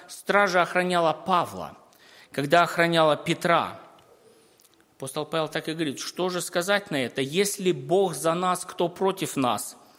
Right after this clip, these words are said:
Тот, который Сына Своего не пощадил, как и нам не дарует всего?"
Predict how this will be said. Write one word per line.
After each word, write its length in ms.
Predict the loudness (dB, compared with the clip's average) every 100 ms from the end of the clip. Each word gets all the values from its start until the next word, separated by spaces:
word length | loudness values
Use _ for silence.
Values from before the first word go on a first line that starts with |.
| -20 -20 -20 4
Тот, 200 | 4 6
который 360 | 2 4 4 2
Сына 280 | 2 0 2
Своего 360 | 4 4 4
не 120 | 0
пощадил, 540 | 0 -2 -2 -2 0 0
как 420 | 2 0 0 -6
и 100 | -4
нам 380 | -2 0 0 0
не 80 | -2
дарует 600 | 0 2 2 2 0 -6 -18 -20 -20 _ _ _ _ _ _ _
всего?" 680 | -16 -8 -6 -4 -2 -4